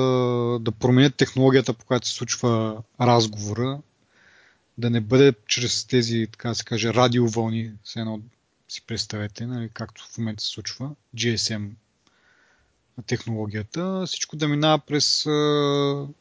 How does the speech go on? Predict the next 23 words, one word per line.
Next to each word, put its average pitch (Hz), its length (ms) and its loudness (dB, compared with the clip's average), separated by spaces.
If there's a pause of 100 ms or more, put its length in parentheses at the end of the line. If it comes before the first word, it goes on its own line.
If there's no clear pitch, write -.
(200)
една 135 140 6
технология, 127 480 4
която 135 320 0 (520)
по 131 100 -2
същество - 600 4
е 131 560 4
мрежова 123 540 6
технология 107 720 -10
за, 117 180 -8 (420)
за 113 160 6
интернет, 120 760 0
но 156 100 -10
тя 147 200 2
носи 143 340 2
и 143 80 4
глас 123 340 4
в - 60 -6
същото - 340 -8
време, 110 240 -8
както - 320 -6
носи 117 300 -4
и 117 80 -2
данни. 107 380 -6